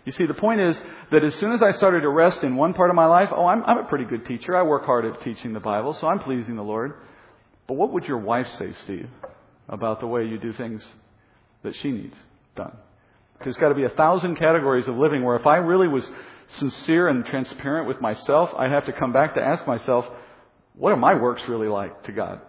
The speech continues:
I have to reevaluate some things. And then in terms of Scripture, I found myself taking a second look at a number of passages in the New Testament where Jesus or the writers of the New Testament letters talk about this judgment seat moment. Remember last week we looked at how James said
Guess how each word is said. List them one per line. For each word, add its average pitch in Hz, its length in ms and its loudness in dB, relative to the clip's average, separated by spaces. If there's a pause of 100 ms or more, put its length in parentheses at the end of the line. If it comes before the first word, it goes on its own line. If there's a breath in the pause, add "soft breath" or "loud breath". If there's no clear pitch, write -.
(220)
I 120 80 -16
have 120 140 -10
to 127 80 -12
reevaluate 131 600 -4
some 90 120 -16
things. 85 280 -14 (1500)
And 139 80 -4
then 233 140 2
in 233 100 -2
terms 190 220 0
of 131 80 -8
Scripture, 208 400 -6 (320 loud breath)
I 165 80 6
found 196 180 2
myself 175 360 2
taking 165 240 0
a 135 80 -2
second 160 280 -2
look 165 160 -2
at 147 60 0
a 131 80 0
number 151 220 0
of 135 80 -2
passages 139 500 -4
in 131 120 -4
the 123 60 -4
New 131 120 -2
Testament 131 500 -4
where 123 140 -4
Jesus 143 500 -4
or 120 80 -6
the 117 80 -6
writers 139 400 0
of 131 80 -4
the 120 60 -6
New 120 100 -6
Testament 123 380 -6
letters 139 280 0 (600 loud breath)
talk 220 320 2
about 165 240 4
this 143 160 -2 (160)
judgment 156 500 0
seat 143 260 -6
moment. 143 280 2
Remember 165 240 0
last 175 260 4
week 151 160 -2
we 143 80 -2
looked 160 180 -2
at 151 80 0
how 139 140 2
James 160 380 -4
said 131 280 2